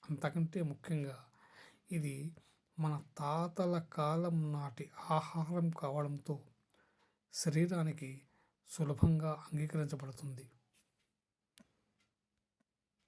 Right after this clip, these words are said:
కాబట్టి మిత్రులారా, ఇప్పుడే వెళ్ళి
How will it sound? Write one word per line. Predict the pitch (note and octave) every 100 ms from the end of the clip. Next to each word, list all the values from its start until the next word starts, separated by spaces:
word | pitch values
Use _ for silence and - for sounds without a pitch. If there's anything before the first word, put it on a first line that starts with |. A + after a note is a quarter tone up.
| _ _ _ _ _ _ _ _ _ _ - - _ _ - - _ - - -
కాబట్టి | D#3 D3 C#3 D#3+ D3 - _ _ _ _ - - -
మిత్రులారా, | E3 E3 D#3 C#3 C#3 D#3 - _ _ _ _ _ - -
ఇప్పుడే | E3 - G#3+ F#3+ E3+
వెళ్ళి | C#3 D3 D3 C#3